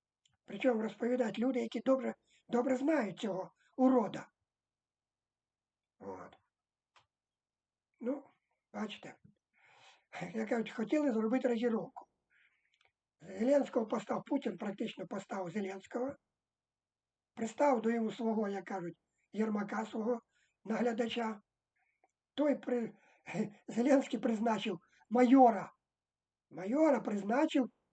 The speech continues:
командуючим арміями нашими, тобто Збройними силами. І отак все тягнеться.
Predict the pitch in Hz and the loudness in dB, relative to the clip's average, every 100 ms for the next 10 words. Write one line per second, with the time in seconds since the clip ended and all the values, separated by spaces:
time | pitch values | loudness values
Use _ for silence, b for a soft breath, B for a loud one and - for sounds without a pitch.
0 | _ - 202 240 254 233 220 220 160 - | _ -10 -2 2 2 2 -2 -4 -8 -12
1 | _ _ _ _ _ _ _ _ 196 285 | _ _ _ _ _ _ _ _ -2 0
2 | 294 269 190 160 165 - 165 - 220 - | 2 0 -2 -6 -10 -12 -10 -6 -6 -6
3 | - _ _ _ _ 160 175 247 226 196 | -18 _ _ _ _ -8 2 4 4 -2
4 | 185 262 311 277 180 - _ _ _ _ | -4 0 2 2 -2 -12 _ _ _ _
5 | _ _ _ 208 214 285 285 - 262 254 | _ _ _ -6 -2 0 0 2 2 2
6 | 262 214 156 143 - - | 0 -2 -4 -12 -16 -20